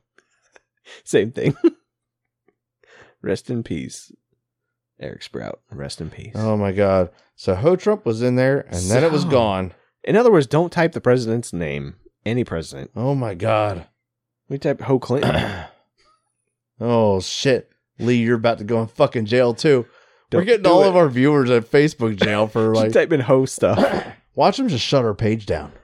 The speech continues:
Speaker 1: Uh, probably. After this fucking podcast.
Speaker 2: Uh, whatever.
Speaker 1: Yeah, we gotta find another thing.
Speaker 2: I th-, it, my brother texted back and said, "I think so, calling someone a hoe is harassment."
Speaker 1: Yeah, I think so. Which is stupid.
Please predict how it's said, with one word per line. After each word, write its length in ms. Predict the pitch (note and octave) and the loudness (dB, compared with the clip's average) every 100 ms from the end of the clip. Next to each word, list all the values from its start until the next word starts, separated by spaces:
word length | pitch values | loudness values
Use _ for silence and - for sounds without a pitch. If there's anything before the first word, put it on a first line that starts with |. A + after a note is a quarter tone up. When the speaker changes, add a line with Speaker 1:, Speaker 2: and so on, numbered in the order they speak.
| _ - | _ -10
Speaker 1:
Uh, 160 | F2 | -8
probably. 600 | - A2 B2 C4 C#3 F#3 - _ _ _ _ | -6 -2 0 2 2 2 -2 _ _ _ _
After 220 | B2 D3 D#3 | -8 -4 -2
this 160 | F3+ | -2
fucking 320 | - A#2 - G#2 | -4 -8 -8 -6
podcast. 640 | G2+ F2+ G2+ G2 - - _ _ | -6 -6 -6 -6 -8 -20 _ _
Speaker 2:
Uh, 240 | F2+ F2 | -4 -4
whatever. 460 | D#2+ F#2 F2+ E2+ E2 _ _ _ _ _ _ | -2 -2 0 -2 -8 _ _ _ _ _ _
Speaker 1:
Yeah, 320 | - G#2 A#2+ G2+ | -8 -4 -4 -4
we 100 | B2+ | -2
gotta 160 | A#3 C4+ | 0 0
find 220 | C#3 G#2 | 0 0
another 260 | E2+ F#2 D#2 | 0 0 -2
thing. 300 | D#2+ D2 C#2 - _ _ _ _ _ _ _ _ _ _ _ _ | -4 -8 -12 -20 _ _ _ _ _ _ _ _ _ _ _ _
Speaker 2:
I 120 | - G#2+ | -6 -6
th-, 400 | - - C3 - | -6 -2 -2 0
it, 60 | |
my 120 | - A2 | 0 4
brother 260 | A2+ A2 | 6 4
texted 300 | G2+ G#2 F2+ | 4 -2 -2
back 100 | F2+ | -6
and 120 | F2+ F#2+ | -8 -4
said, 140 | F#2+ | -2
"I 80 | F2+ | -2
think 420 | - A#2+ A#2+ - _ | -2 0 0 -6 _
so, 320 | - - F#2+ - - | -12 -8 -8 -10 -4
calling 300 | G#2+ G#2+ G2+ | -2 0 -2
someone 280 | A2+ G2+ | -2 -2
a 80 | F2 | -4
hoe 340 | D2+ G2 F2 E2 | -2 2 2 -2
is 180 | E2+ | -8
harassment." 600 | E2+ F2 E2 D#2 D#2+ D2 - | -10 -8 -8 -12 -16 -16 -10
Speaker 1:
Yeah, 280 | E2+ D2 C#2 - | -6 -6 -6 -12
I 120 | C#2 | -12
think 180 | D2+ C#2+ | -10 -12
so. 240 | B1 C2 - _ _ _ _ _ _ _ | -12 -12 -16 _ _ _ _ _ _ _
Which 220 | G2+ G2+ | -6 -6
is 100 | D2 | -8
stupid. 840 | - - - - F2 D#2+ C#2+ C2 | -10 -12 -14 -8 -6 -6 -8 -12